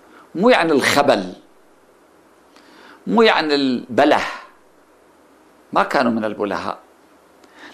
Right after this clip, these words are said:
لكن كانوا من النوع الذين إذا اقترح عليهم شخص اقتراح جيد يقبلوا، كانوا من هالناحية طيعين.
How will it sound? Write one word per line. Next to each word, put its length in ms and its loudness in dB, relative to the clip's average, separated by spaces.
لكن 280 0
كانوا 280 -2
من 160 -2
النوع 460 0
الذين 320 2
إذا 120 0
اقترح 480 -2
عليهم 360 -4
شخص 520 -12
اقتراح 400 0
جيد 240 0
يقبلوا، 380 -8
كانوا 240 2
من 140 0
هالناحية 500 -2
طيعين. 520 -6